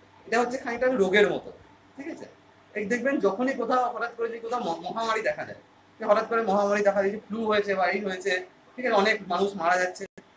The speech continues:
দেখবেন news চ্যানেলে কিছু ডাক্তার বসে বলে যে এটাকে এইভাবে treatment করা দরকার, এইভাবে জল খান বেশি বা এই খান বেশি, তাহলে আপনার রোগটা ঠিক হয়ে যাবে। আর আমরা সেটা মানিও,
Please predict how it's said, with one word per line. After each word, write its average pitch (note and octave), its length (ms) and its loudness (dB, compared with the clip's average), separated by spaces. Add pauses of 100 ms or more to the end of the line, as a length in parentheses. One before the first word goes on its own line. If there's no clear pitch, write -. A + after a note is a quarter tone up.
(240)
দেখবেন A#3+ 280 0
news A3+ 300 2
চ্যানেলে B3+ 580 2 (100)
কিছু G#3+ 160 -8
ডাক্তার G3 420 0
বসে G3 400 0 (380)
বলে G3+ 200 6
যে G#3+ 100 2
এটাকে G#3 260 4
এইভাবে G3 320 2
treatment F3+ 400 -8
করা F3 160 0
দরকার, E3+ 340 -2
এইভাবে E3 540 -6 (340)
জল E3 180 2
খান E3+ 260 -4
বেশি D#3+ 220 -8
বা F3 120 -2
এই E3+ 120 -2
খান E3 220 -8
বেশি, D#3+ 240 -8
তাহলে F#3+ 260 0
আপনার A3+ 300 0 (520)
রোগটা D#3 260 -2
ঠিক A3 260 -4
হয়ে B2 140 2
যাবে। G2+ 160 -4 (420)
আর A#3+ 100 2
আমরা A#3+ 180 4
সেটা C4 200 -2
মানিও, E3 380 0